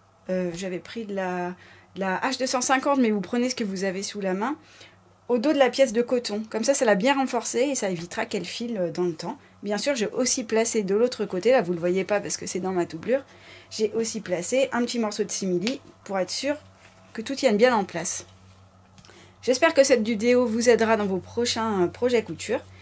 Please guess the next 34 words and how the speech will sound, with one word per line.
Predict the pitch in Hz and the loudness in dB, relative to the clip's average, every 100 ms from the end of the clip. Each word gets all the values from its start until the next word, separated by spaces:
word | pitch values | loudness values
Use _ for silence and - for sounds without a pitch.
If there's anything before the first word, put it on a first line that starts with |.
| - - - | -20 -14 0
N'hésitez | 269 320 330 311 | 2 2 0 2
pas | 311 | 6
à | 302 | 6
visiter | 262 247 262 | 4 -2 0
le | |
blog, | 208 226 285 | 2 4 4
il | |
y | 190 | 4
a | |
plein | 180 277 | 4 4
de | |
tutos | 302 262 269 | 4 2 0
gratuits | 240 233 233 254 247 | 4 4 4 -2 -4
qui | 214 | -4
vous | 196 202 | 0 0
attendent, | 196 208 247 262 | 2 2 2 2
en | 196 | 2
pas | 180 190 | 0 0
à | 185 | 0
pas, | 185 196 233 | 0 2 2
des | 185 | 0
vidéos, | 156 156 160 156 190 | -2 -4 -4 -2 0
des | 180 | 0
bons | 165 156 | 0 -4
plans. | 151 156 180 220 - - - | -6 -4 -4 -4 -12 -20 -20
Je | - | -8
vous | 233 | 4
redonne | 277 220 180 | 6 8 6
l'adresse, | 165 160 160 240 - - | 2 0 -2 -2 -4 -6
blog | 180 185 196 - | -2 2 2 -2
point | - 185 | -2 2
dodinette | 180 165 185 208 - | 2 0 -2 -2 -4
point | 185 | -4
com. | 175 147 | -4 -6